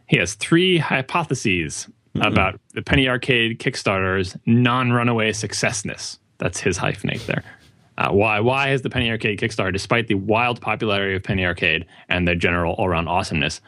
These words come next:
Speaker 1: why is their Kickstarter not just crushed records like the Ouya one and stuff like that? Uh, so here are his theories.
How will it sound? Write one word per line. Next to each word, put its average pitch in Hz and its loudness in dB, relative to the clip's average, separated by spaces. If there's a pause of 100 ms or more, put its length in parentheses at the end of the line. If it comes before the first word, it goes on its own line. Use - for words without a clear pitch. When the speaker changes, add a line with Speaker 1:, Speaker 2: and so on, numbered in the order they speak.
(100)
Speaker 1:
why 107 4
is 131 4
their 95 0
Kickstarter 95 0
not 95 0
just 80 -8 (600)
crushed - 2
records 85 0
like 76 -2
the - -2
Ouya 50 -2
one 50 -6
and - -8
stuff - -2
like - -4
that? - -8 (480)
Uh, 82 4
so - 0
here 117 6
are 104 2
his 98 -2
theories. - -4